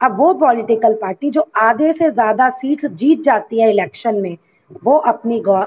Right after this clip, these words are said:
उसको majority कहते हैं, उसकी majority हो जाती है और वही party forms the government, Government बनाती है और उसे हम कहते हैं ruling party। For example,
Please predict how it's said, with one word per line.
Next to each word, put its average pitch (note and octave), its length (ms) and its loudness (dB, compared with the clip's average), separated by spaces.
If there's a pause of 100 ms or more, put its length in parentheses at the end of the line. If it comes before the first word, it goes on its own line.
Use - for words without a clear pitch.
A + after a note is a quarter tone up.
उसको A#3+ 300 0
majority A3 600 2
कहते C#4 340 0
हैं, F4 120 -2 (440)
उसकी C4+ 260 0
majority A3+ 480 2
हो C#4 120 2
जाती C4+ 280 0
है E4+ 60 4
और C4+ 180 2
वही A3+ 340 4
party A#3 480 -2 (100)
forms A#3 280 0
the C#4+ 140 0
government, G3 560 -2 (640)
Government A#3 420 2
बनाती G#3+ 500 -2
है D#4+ 80 2
और B3 200 0
उसे A3 280 -2
हम G#3 180 -4
कहते - 340 -8
हैं A#3+ 100 4
ruling G#3 400 -2 (340)
party। - 400 -10 (600)
For D4 220 2
example, A3+ 500 0